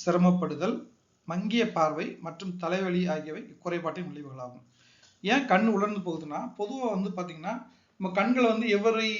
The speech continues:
ஆஹ், அதாவது ஒவ்வொரு, ஆஹ், பத்து செகண்டுக்குள்ள வந்து ஒரு டைம் வந்து நம்ம சிமிட்டிக்கிடுவோம் கண்ணை வந்து. கண்ணை மூடி திறக்கும்போது என்ன ஆகும்?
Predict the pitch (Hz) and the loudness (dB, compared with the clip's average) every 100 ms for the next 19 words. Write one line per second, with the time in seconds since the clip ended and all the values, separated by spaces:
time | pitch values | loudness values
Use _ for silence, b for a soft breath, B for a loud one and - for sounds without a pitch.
0 | 196 185 - 180 180 180 190 196 190 190 | -4 -4 0 2 4 4 4 4 2 4
1 | 202 196 190 175 175 - b b _ _ | 4 4 4 2 0 -8 b b _ _
2 | - 170 170 170 - 202 208 196 220 208 | 2 6 6 4 0 -2 -2 -4 -2 -2
3 | 202 190 208 208 180 180 196 185 240 170 | 0 0 0 -2 -4 -4 -2 -2 -4 -6
4 | - 190 180 165 147 147 151 143 139 - | -4 -4 -4 -6 -10 -12 -12 -12 -14 -8
5 | 175 175 170 175 185 185 165 170 170 165 | -4 -4 -2 0 0 0 -2 -2 -6 -2
6 | 170 143 135 | -2 -2 -10